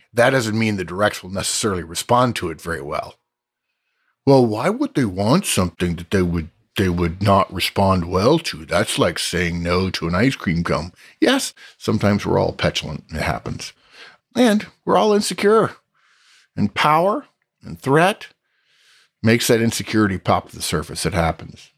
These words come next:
Um, regardless of whether or not people tell you they want more feedback, very few people that we know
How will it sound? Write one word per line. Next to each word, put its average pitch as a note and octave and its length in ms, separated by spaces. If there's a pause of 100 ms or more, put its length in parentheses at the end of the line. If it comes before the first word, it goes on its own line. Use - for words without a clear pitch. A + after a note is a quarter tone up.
(120)
Um, E2+ 460 (1300)
regardless A#2+ 760
of G#2 140
whether C3+ 220
or B2 60
not A#2+ 240
people G2 260
tell G#2+ 180
you F#2 140
they E2+ 100
want F2+ 300
more F#2 160
feedback, D2+ 540
very G#2+ 480
few F2 240
people E2 340
that D#2 140
we E2+ 240
know D#2+ 480